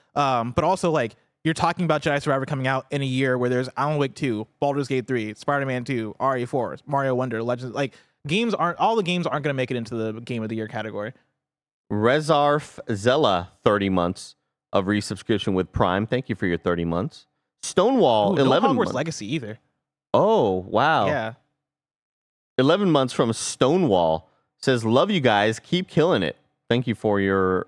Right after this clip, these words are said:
Speaker 2: almost full year of support."
Speaker 1: Hell yeah.
Speaker 2: Stonewall. June Dow, thirty-one months, says, "Another one. Thank you for your Prime." Another one. Uh, Dan Rolls, forty-six months using your Prime on us.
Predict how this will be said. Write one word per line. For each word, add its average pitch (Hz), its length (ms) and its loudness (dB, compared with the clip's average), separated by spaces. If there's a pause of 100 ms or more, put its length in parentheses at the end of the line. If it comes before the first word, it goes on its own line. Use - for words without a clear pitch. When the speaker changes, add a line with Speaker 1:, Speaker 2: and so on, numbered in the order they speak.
(100)
Speaker 2:
almost 135 380 0 (120)
full 131 240 0
year 101 320 -2
of - 180 -6
support." 95 520 -4
Speaker 1:
Hell 127 140 -12
yeah. 104 120 -10
Speaker 2:
Stonewall. 82 360 -2 (220)
June 208 240 2
Dow, 107 260 4 (200)
thirty-one 143 360 4
months, 120 220 2
says, 107 200 0
"Another 104 360 2
one. 113 320 -2
Thank 98 180 -2
you 104 60 -4
for 104 80 -2
your 90 140 0
Prime." 104 340 0 (220)
Another 117 340 2
one. 85 120 0 (360)
Uh, 110 220 2
Dan 143 360 2
Rolls, 123 640 2 (580)
forty-six 170 920 0
months 101 580 0
using 98 320 -2
your 90 100 0
Prime 90 300 0
on 85 160 0
us. 82 320 -4